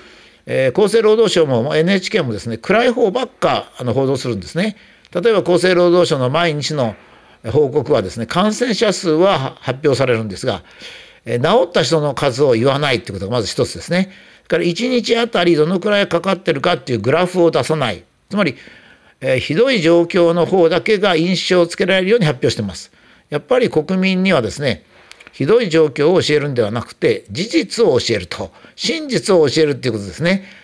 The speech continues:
ですから、まず最初は累計、累計、あの、患者数っていうのはあんまり関係ないんですよ、もう今となっては。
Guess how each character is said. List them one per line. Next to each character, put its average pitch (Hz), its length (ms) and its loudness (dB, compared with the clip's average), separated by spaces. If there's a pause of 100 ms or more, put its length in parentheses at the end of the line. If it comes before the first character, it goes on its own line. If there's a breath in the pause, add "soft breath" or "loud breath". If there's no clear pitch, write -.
(120)
で 180 100 0
す 175 80 -10
か 170 140 0
ら、 160 280 0 (320 loud breath)
ま 196 140 2
ず 180 120 -2
最 175 280 0
初 170 140 0
は 175 140 4
累 208 220 0
計、 254 480 2
累 190 200 0
計、 254 480 0
あ 180 100 0
の、 185 100 0
患 190 180 -2
者 214 120 2
数 226 160 -6
っ 185 40 -6
て 170 140 -10
い - 0 -
う 131 40 -4
の 131 40 0
は 139 60 0
あ - 20 -2
ん 202 40 -2
ま 240 40 -4
り 254 60 -4
関 208 180 -2
係 233 100 0
な 262 100 -2
い 269 60 -4
ん - 20 -2
で 196 60 -4
す - 100 -4
よ、 131 60 0
も 135 60 0
う 151 40 2
今 165 180 0
と 104 80 -8
な 123 80 -2
っ 101 60 -6
て - 140 -6
は。 82 200 -8